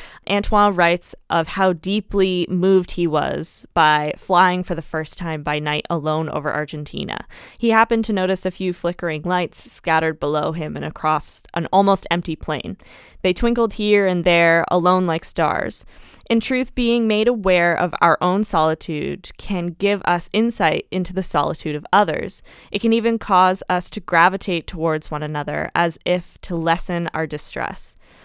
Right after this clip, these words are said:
Without this inevitable solitude, would there be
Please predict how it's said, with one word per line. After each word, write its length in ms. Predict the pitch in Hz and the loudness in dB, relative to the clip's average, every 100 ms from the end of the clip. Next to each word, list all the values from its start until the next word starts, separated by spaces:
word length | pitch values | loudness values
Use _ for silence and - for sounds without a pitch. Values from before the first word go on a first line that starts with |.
| - - | -20 -2
Without 300 | 214 226 240 | 2 4 4
this 160 | 262 254 | 0 0
inevitable 600 | 226 196 208 214 208 202 | 2 2 2 -2 -2 -2
solitude, 800 | - 160 160 - 156 147 147 - - - | 0 0 0 -6 -8 -8 -10 -12 -16 -4
would 240 | 196 185 | -4 -2
there 320 | 196 180 180 | 2 2 2
be 320 | 170 180 180 | -2 -6 -6